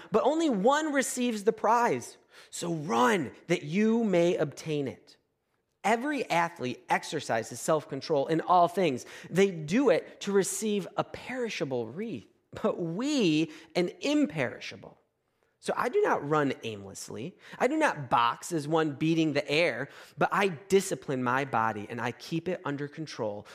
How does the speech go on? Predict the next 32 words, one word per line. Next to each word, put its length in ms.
lest 380
after 400
preaching 680
to 200
others, 420
I 160
myself 840
should 260
be 300
disqualified." 760
Will 80
you 120
join 280
me 80
in 80
prayer? 360
Father, 300
we 100
come 300
before 420
you 360
this 300
morning. 420
We 140
are 100
thankful 640
to 120
be 200
together 440
as 240
your 180
children. 580